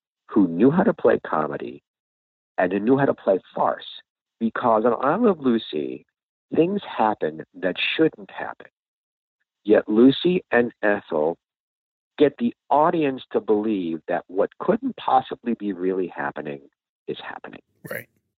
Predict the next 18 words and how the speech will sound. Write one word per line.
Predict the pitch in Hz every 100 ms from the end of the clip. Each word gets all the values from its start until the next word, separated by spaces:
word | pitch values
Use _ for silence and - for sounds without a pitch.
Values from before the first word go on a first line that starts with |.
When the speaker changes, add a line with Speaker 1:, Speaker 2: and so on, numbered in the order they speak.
| _ _ _ _ _ _ _
Speaker 1:
For | 151 147 143 -
instance, | 110 87 - - _ - _ _ _ 123
Lucy | 120 139 -
puts | 127 117 - -
too |
much | 117 113 -
yeast | 95 92 82 - -
into | 87 -
a | 82
batter | - 78 80
for | 76 - - 135
Speaker 2:
<laughs> | -
Speaker 1:
uh, | 78 69 - -
a | -
bread. | 80 71 - -
Speaker 2:
Right. | - - - _ _ _ _ _ _
Speaker 1:
Okay? | - - - 123 240 _ _ _ _ _ _
You've | -